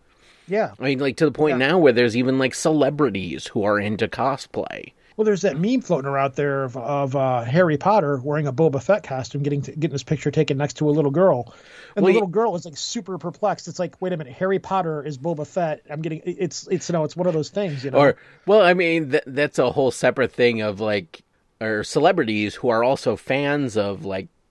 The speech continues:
Speaker 2: comic book cons figured out that, hey,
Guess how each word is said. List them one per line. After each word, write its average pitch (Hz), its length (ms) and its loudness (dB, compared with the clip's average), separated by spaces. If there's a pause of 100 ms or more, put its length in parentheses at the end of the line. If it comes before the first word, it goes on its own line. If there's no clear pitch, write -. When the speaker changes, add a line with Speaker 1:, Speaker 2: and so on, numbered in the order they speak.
(120)
Speaker 2:
comic 98 340 -8
book - 180 -14
cons 135 440 -6
figured 123 420 -2
out 170 240 0
that, 101 220 -2
hey, 143 420 -2